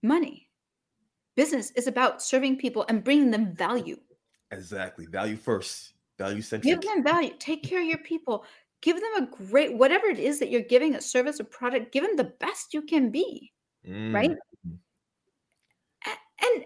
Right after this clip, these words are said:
Speaker 1: and the money, you know, and look, you're gonna, you know, it was grocery bags. It wasn't like, you know, I, I didn't, you know, I didn't invent, you know, some, I didn't invent Facebook, right? Or, or Amazon, right? But, um, but I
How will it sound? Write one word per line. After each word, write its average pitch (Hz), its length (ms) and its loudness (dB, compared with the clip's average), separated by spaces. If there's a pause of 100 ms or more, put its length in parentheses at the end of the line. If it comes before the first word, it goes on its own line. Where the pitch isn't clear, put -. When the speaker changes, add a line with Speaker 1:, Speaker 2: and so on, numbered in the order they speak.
Speaker 1:
and 392 280 2
the 453 60 4
money, 494 340 4
you 523 240 6
know, - 60 2
and 554 100 2 (120)
look, 453 100 4 (280)
you're 214 80 -2
gonna, 226 280 0
you 466 120 0
know, - 160 -6
it 440 40 6
was 453 180 10
grocery 247 340 4
bags. 220 280 -8
It 208 80 -2
wasn't 349 300 -2
like, 220 300 -2 (580)
you 285 140 2
know, - 200 -6 (100)
I, 466 220 8
I 262 60 8
didn't, 269 420 0
you 247 120 4
know, 202 240 0 (600)
I 233 80 6
didn't 254 300 4
invent, 226 580 2
you 240 120 0
know, 202 180 -2
some, 208 500 -4
I 220 80 -2
didn't 269 260 4
invent 208 380 2
Facebook, - 460 -2
right? - 240 -4 (500)
Or, - 80 -8
or 226 240 4
Amazon, 226 800 -2
right? 226 320 2
But, 233 260 4
um, 220 380 2 (240)
but 302 100 -2
I 440 80 4